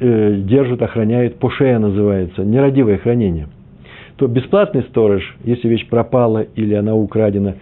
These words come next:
не платит за это, за это. А уж тем более он не платит, если с вещью случился,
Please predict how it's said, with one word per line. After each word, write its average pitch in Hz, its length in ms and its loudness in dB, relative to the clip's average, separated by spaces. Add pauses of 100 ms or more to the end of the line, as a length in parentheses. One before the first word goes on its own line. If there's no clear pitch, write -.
(140)
не 135 220 2
платит 110 480 -2 (240)
за 98 160 -2
это, 92 260 -4 (120)
за 104 200 -2
это. 82 280 -4 (1080)
А 117 80 -4
уж 110 100 -4
тем 135 140 2
более 156 220 4
он 120 100 2
не 113 80 2
платит, 139 480 0 (680)
если 113 420 -2
с - 40 -12
вещью 160 280 0
случился, 143 500 -2